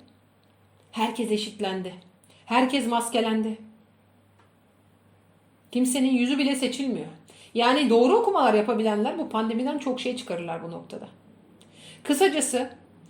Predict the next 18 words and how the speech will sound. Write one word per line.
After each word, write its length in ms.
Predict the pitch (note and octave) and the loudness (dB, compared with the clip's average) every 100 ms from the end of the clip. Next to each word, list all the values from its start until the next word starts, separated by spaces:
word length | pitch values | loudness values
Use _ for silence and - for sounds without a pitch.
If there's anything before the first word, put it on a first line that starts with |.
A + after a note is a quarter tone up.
| - - | -20 -8
ibadetlere 680 | A#3 G#3+ B3+ C4 B3+ - C#4 | 0 6 6 4 2 0 0
Allah'ın 380 | C4 A3+ A#3+ A#3 | 2 2 0 -2
hiçbir 200 | A3 C4 | -4 -4
şekilde 320 | B3+ A3 G#3 | -4 -4 -4
ihtiyacı 420 | G#3 A3+ G3+ G3 | -6 0 0 0
yok. 260 | G3+ A3 - - - - - - - - - - - - | -4 -6 -10 -20 -20 -20 -20 -20 -20 -20 -20 -20 -20 -4
İbadetler 720 | A3+ C#4+ D4+ D#4+ - F4+ E4+ | 4 6 6 4 2 2 2
tamamıyla 640 | D4+ C#4+ D#4 E4 G#4 D#4 | 2 4 4 6 6 6
bizim 360 | G#3+ A3+ D#4+ F#4+ - - _ _ _ | 0 -2 -2 -6 -12 -20 _ _ _
kendi 360 | - G3 G#3 C#4 | -8 -6 -4 -4
selametimiz 720 | G#3+ G3 F#3+ G3 G#3+ G#3+ G3 | -2 -2 -2 -4 -2 -2 -4
için. 240 | - - - - - - - - - | -8 -14 -16 -20 -20 -20 -20 -20 -2
Ve 100 | B3 | 0
ahiret. 460 | A#3 A3+ A3+ G#3+ - - | 4 4 4 0 -4 -10
Aslında 300 | F3+ F#3+ C4 | -8 -6 -2
sadece 260 | C#4+ - F#4+ | 0 0 2
ahiret 260 | F4+ F#4 | 0 0
değil. 160 | E4 | -4